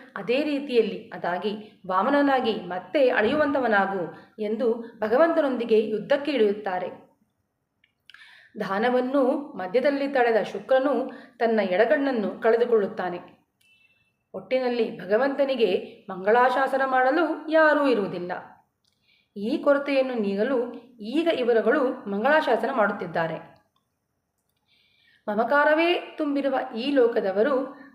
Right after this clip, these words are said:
"ಅನಾದಿ ಮಾಯೆಯ ಸುಪ್ತಃ" ಎಂದು ಮಾಯೆಯಲ್ಲಿ ನಿದ್ರಿಸಿರುವಾಗ ಅವರುಗಳಿಗೆ ತಿಳಿಯದಂತೆಯೇ ಎಲ್ಲರ ತಲೆಯ ಮೇಲೂ ತನ್ನ ಶ್ರೀಪಾದಗಳಿಂದ ಸ್ಪರ್ಶಿಸಿದನು.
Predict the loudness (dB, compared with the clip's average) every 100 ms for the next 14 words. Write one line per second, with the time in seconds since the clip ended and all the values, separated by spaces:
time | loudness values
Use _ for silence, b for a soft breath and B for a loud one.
0 | B -6 0 0 2 2 2 4 4 4
1 | 2 0 -4 -2 0 0 -2 -4 -8 -2
2 | 0 -2 -4 B B -6 0 2 4 4
3 | 4 2 0 0 -2 -2 -4 -2 -2 0
4 | 0 2 2 0 B B B -6 -2 0
5 | 0 0 -2 -6 -4 2 2 2 0 -2
6 | 0 0 0 -4 B B B -2 2 2
7 | 2 0 -2 2 2 4 2 2 0 -2
8 | -4 -4 -4 -6 -8 -2 0 2 2 0
9 | 2 0 0 -4 -2 -2 -2 -4 -4 -8
10 | -12